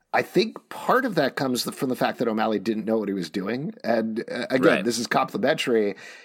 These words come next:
Speaker 1: He had done one book by this point, Lost at Sea, and admittedly, he didn't know a ton about manga,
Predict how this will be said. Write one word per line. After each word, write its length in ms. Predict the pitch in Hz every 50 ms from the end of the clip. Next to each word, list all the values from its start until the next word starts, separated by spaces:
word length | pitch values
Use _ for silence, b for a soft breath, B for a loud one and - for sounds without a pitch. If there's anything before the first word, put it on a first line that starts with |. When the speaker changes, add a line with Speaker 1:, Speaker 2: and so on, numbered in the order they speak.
| B B
Speaker 1:
He 100 | 151 160
had 100 | 147 127
done 280 | 151 151 143 135 127 123
one 240 | 127 139 170 185 151
book 220 | 143 131 120 -
by 120 | - 110 98
this 180 | 101 98 -
point, 320 | - - 98 92 98 - 101
Lost 320 | 104 104 110 110 - -
at 100 | 101 -
Sea, 480 | - - 127 127 113 95 92 87 82 - b b b b b - 131
and 300 | 131 123 120 120 113 - - - -
admittedly, 920 | 131 120 117 127 175 247 302 262 156 113 117 117 110 110 107 107 104 - b b b b b b b
he 140 | - - 143
didn't 320 | 127 156 202 240 254 185
know 240 | 175 165 165 160 - -
a 100 | - -
ton 760 | - - - - - - 160 170 180 190 220 240 220 202 - -
about 380 | - 196 190 190 196 196 - 180
manga, 640 | 180 196 196 190 202 208 202 208 220 240 233 262